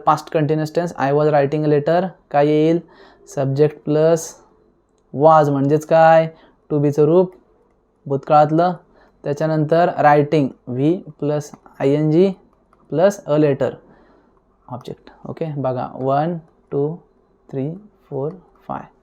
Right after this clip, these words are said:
आहे ना? इथे वन, टू, थ्री. हे घटक पण मोजायचे, म्हणजे मग आपल्याला काही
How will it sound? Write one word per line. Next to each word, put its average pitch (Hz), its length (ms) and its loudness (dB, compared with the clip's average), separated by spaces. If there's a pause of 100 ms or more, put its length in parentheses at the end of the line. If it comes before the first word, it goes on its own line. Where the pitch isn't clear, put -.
(180)
आहे 151 100 -8
ना? 170 80 -12 (400)
इथे 156 320 -6
वन, 151 420 -4 (120)
टू, 156 200 -6
थ्री. - 320 -16 (760)
हे 202 100 6
घटक 190 260 6
पण 233 140 4
मोजायचे, 202 460 6
म्हणजे 165 280 4
मग 196 160 4
आपल्याला 190 380 4
काही 190 440 4